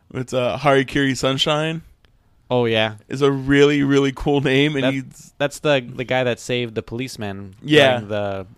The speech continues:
Speaker 2: From Beyond pe-,
Speaker 1: Yeah,
Speaker 2: arc,
Speaker 1: from,
Speaker 2: right?
Speaker 1: yeah, from, uh, oh, what's her name? It was a dumb name, too. It was
Speaker 2: Oh,
Speaker 1: like, um,
Speaker 2: it was, um, Miami,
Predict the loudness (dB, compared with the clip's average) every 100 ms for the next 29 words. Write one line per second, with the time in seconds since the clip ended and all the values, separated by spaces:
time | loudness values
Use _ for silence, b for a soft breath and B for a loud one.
0 | _ -8 -6 -6 -6 -8 -10 -14 -16 -20
1 | -4 -2 0 -2 -6 -6 -12 -8 -2 -2
2 | -2 -4 -2 -2 -2 -2 -2 -2 -4 -8
3 | _ _ _ _ _ _ _ _ _ _
4 | -6 -2 0 0 0 -2 -6 _ _ _
5 | _ _ _ _ -16 -10 -4 -2 -2 -2
6 | 0 0 0 -2 -8 -14 _ _ _ _
7 | _ -4 0 -2 2 4 4 4 0 0
8 | -4 -4 -2 -2 -6 _ _ _ _ _
9 | _ _ _ _ -2 0 2 0 0 -4
10 | -6 -4 -2 -4 -6 -6 -6 -4 -4 -4
11 | -4 -8 -14 -14 -8 -6 -4 -6 -8 -8
12 | -8 -8 -10 -12 -14